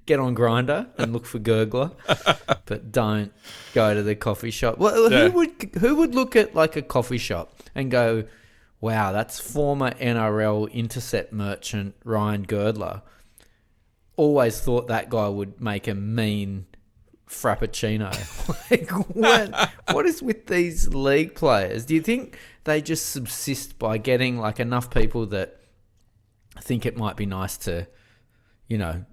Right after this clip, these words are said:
Speaker 1: get a photo with them or something? Like, you, you can't, Gurgler's, Gurgler's Grind can't be making much coin, surely, on the northern beaches.
Speaker 2: Oh, w-, well, they're not now.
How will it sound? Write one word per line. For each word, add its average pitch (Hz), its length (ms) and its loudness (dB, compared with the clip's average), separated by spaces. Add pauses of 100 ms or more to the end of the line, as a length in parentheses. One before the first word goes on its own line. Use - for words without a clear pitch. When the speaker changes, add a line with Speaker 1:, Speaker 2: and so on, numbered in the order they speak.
(100)
Speaker 1:
get 113 140 2
a 98 60 -2
photo 113 420 4
with 135 240 -2
them 139 120 -6
or 131 60 -6
something? 208 340 -2
Like, 240 200 -6
you, 208 160 -8
you - 100 -12
can't, - 420 -6
Gurgler's, 180 800 0 (500)
Gurgler's 156 380 2
Grind 104 420 2
can't 95 240 -4
be 92 120 -8
making 92 400 -8
much - 240 -10
coin, 101 340 -10
surely, 110 420 -4
on 127 120 -6
the 104 80 -2
northern 98 300 -6
beaches. 98 460 -6
Speaker 2:
Oh, 117 100 0
w-, 120 160 -2
well, 120 260 6
they're 123 100 2
not 135 200 4
now. 123 400 2